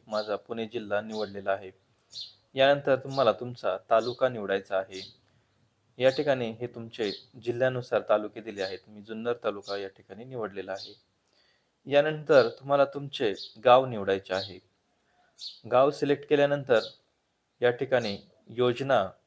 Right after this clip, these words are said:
कोणत्या सालची आहे, तर दोन हजार चोवीस पंचवीस या स-, साली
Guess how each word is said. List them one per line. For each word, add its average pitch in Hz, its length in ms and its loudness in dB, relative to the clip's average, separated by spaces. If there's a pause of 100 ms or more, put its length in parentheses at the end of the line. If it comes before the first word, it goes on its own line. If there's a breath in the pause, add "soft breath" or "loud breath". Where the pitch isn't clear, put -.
(320)
कोणत्या 120 380 -4
सालची - 800 0
आहे, 113 260 4 (600)
तर 123 100 6
दोन 127 200 2
हजार 131 240 6
चोवीस 131 560 0
पंचवीस 131 500 -8
या 123 320 4
स-, - 480 -20 (420)
साली 117 380 2